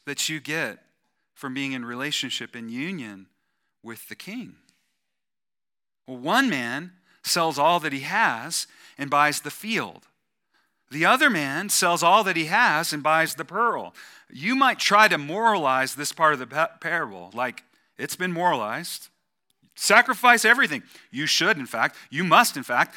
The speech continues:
sacrifice everything for Jesus. You should serve Jesus with this sort of dedication. This is not what these men do.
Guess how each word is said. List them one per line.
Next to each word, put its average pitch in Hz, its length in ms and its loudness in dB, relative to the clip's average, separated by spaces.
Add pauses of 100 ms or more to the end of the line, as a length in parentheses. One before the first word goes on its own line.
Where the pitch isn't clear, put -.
sacrifice 185 580 2
everything 202 440 2
for 180 260 -2
Jesus. 170 520 2 (240)
You 240 240 4
should - 260 2
serve 240 380 2
Jesus 202 420 2
with 131 160 -12
this 233 180 0
sort 220 260 2
of 127 100 -6
dedication. 214 640 0 (3000)
This 165 180 -8
is 208 100 -8
not 196 140 -8
what 180 120 -12
these 151 140 -10
men 131 200 -10
do. 117 320 -10